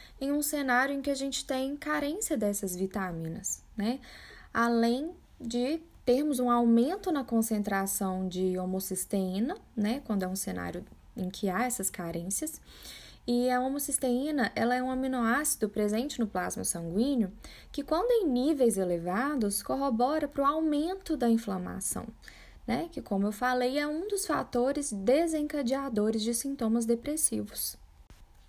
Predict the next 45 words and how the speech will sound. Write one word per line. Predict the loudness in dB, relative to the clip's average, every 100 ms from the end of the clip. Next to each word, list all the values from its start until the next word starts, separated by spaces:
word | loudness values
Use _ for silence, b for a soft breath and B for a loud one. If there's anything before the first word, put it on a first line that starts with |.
| -20 -6
E | -2
pra | 0 0
gente | 0 -2 0
finalizar | 2 2 2 0 0
aqui | -2 -4
agora, | -4 2 2 4 2
o |
último | 0 0 0 0
que | 0
eu |
vou | -6
falar | -6 -6 -2 -2 -2 -8 -8
é | -4
a | -4
vitamina | -4 -4 -2 -4 0
D, | 2 2 -4 -20 -12 -4
né? | -2 -2 B B B B B
A | 0
gente | 0 0
sabe | 0 0
que | 2
alguns | 2 2 2
alimentos, | 4 4 4 2 0 -2 -4 -2
né, | 0 0
como | 0 0 0
os | 0
peixes | 0 0 -2 -4
gordos, | 2 4 4 0 -4
né, | -2 -2
salmão, | -2 -2 0 0 0
sardinha, | -4 -6 -4 2 4 4 0 -2 B B B B 0
é, | 2 4
a | 4
gema | 4 2 2
de | 2 4
ovo | 4 4 2
também, | -2 -2 0 2 2
né, | 2
o | 2 2
óleo | 4 4 2
de | 0
fígado | -2 2 4 4
de | 2
bacalhau, | -4 -6 -6 -2 0 0 0 -4
são | -4